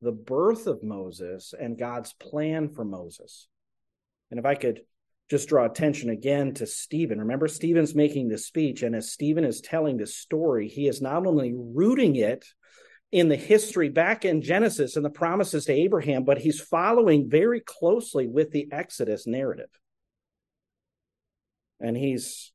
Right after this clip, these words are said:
you might say, zooming in on a scene that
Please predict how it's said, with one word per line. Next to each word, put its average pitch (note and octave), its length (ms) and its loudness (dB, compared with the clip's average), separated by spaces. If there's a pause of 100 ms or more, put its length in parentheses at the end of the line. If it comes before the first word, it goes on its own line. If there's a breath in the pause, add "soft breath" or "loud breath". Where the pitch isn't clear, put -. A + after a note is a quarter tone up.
(140)
you B2 120 -4
might D#3 240 2
say, G#2+ 580 2 (340)
zooming C3 640 6
in A#2+ 760 0 (140)
on B2+ 340 -2
a A2 80 -4
scene A#2+ 680 0
that B2+ 280 -2